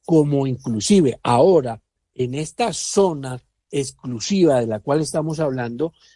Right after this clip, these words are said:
recordemos que él ha sido, que la presencia clave en el sector es el E L N, y que en esos dos departamentos, que es, eh, el norte de Santander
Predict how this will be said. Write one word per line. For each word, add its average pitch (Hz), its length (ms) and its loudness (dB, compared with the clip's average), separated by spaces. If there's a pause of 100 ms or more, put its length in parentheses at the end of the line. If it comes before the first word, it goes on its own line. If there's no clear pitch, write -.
recordemos 131 960 0
que 139 220 4
él 135 80 4
ha 147 100 2
sido, 147 500 -2 (120)
que 147 120 0
la 131 240 0
presencia 156 920 0 (120)
clave 147 500 0 (160)
en 143 180 -2
el 190 120 4
sector 190 520 0
es 139 220 -2
el 147 260 -2
E 170 200 4
L 214 220 6
N, 131 220 -4 (360)
y 190 160 -2
que 151 360 -2
en 131 180 -4
esos 175 360 -4
dos 160 200 -4
departamentos, 131 960 -6 (360)
que 147 320 8
es, 160 240 0
eh, 131 340 0
el 131 140 0
norte 151 320 -2
de 147 80 0
Santander 135 680 0